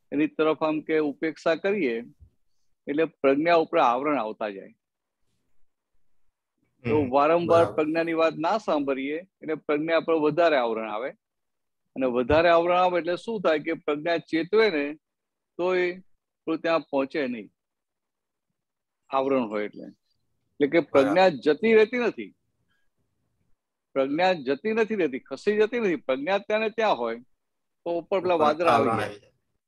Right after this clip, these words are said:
Speaker 1: એટલે આવરણ આવી જાય.
Speaker 2: બરાબર.
Speaker 1: એટલે પછી, પાછું શું થાય કે પછી એવો કંઈક સંજોગ આવે, હવે પ્રજ્ઞાનું ના સાંભળીએ એટલે પેલો માર ખાવો પડે ને સંસારમાં.
Speaker 2: હા.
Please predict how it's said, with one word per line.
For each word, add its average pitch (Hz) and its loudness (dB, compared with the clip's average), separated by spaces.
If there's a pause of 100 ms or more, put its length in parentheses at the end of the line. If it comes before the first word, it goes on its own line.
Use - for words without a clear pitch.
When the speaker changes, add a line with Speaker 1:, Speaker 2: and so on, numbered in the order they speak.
(520)
Speaker 1:
એટલે - -10
આવરણ 147 0
આવી 113 -2
જાય. 107 -4
Speaker 2:
બરાબર. - -16 (840)
Speaker 1:
એટલે - -8 (100)
પછી, 196 4
પાછું 202 2
શું 262 -8
થાય 180 2
કે 180 -6 (300)
પછી 185 -4
એવો 196 0
કંઈક 190 -4
સંજોગ 180 0
આવે, 185 0 (1400)
હવે 151 -4
પ્રજ્ઞાનું 175 -2
ના 185 0
સાંભળીએ 160 -2
એટલે 160 -6
પેલો 160 -6
માર 156 -2
ખાવો 185 -4
પડે 226 -4
ને 190 -12
સંસારમાં. 123 -6 (720)
Speaker 2:
હા. 110 -14